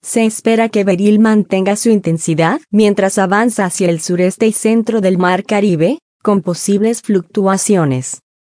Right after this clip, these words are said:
Podría llegar a México el viernes, aunque no como un huracán mayor.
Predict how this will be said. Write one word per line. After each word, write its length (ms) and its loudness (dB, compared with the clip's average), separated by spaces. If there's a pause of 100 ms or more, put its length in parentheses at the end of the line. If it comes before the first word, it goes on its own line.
(120)
Podría 440 2
llegar 440 0
a 80 2
México 480 0
el 100 2
viernes, 680 -2 (200)
aunque 380 0
no 180 0
como 260 0
un 140 0
huracán 460 0
mayor. 420 0